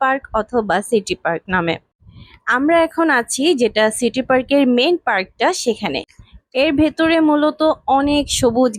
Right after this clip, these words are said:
গাছগাছালির একটা অসাধারণ দৃশ্য দেখতে পাবেন, যেখানে আপনি হাঁটলে আপনার চোখের রিল্যাক্স,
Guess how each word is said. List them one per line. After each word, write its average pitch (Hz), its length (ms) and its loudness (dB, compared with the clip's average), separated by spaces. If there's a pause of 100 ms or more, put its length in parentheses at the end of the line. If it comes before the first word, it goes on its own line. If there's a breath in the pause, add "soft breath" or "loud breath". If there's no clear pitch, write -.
গাছগাছালির 226 880 -2 (120)
একটা 202 560 -6 (880)
অসাধারণ 294 840 2
দৃশ্য 233 480 -2
দেখতে 254 280 0
পাবেন, 240 340 -2 (260)
যেখানে 302 640 2
আপনি 233 400 -4
হাঁটলে 214 680 -2 (120)
আপনার 220 380 -4 (200)
চোখের 277 680 0
রিল্যাক্স, 220 540 0